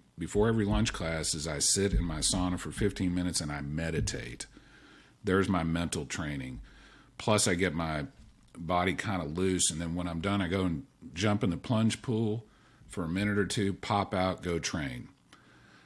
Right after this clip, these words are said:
As soon as I'm done training, I get back and I lift weights. I don't lift weights for that long, fifteen, twenty minutes,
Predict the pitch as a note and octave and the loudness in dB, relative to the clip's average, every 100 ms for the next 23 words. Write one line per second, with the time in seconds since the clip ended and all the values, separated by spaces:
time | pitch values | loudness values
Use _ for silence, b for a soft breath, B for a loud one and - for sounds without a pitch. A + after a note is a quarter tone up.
0 | b b b b - E2 - A#2+ A#2 A2+ | b b b b -8 2 4 6 6 6
1 | G2+ G#2+ G2 - G#2 G2 F2 F#2 - F2+ | 4 4 2 2 0 0 0 -2 0 0
2 | F#2 F2 - E2+ D#2+ F2+ - F2 E2 D2 | 0 -2 -6 -4 -2 -2 0 0 0 -2
3 | C#2 E2+ F2 F#2 F2 F2+ F2 - E2 E2 | -2 -2 0 -2 -2 0 0 0 -2 -2
4 | D#2 F2 E2+ E2+ G#2 G2 - F#2+ F2 - | -2 -4 -4 -4 -2 -2 -2 -2 -2 -2
5 | F2+ D#2+ F2 F#2 F#2 - | 0 0 0 -2 -2 -4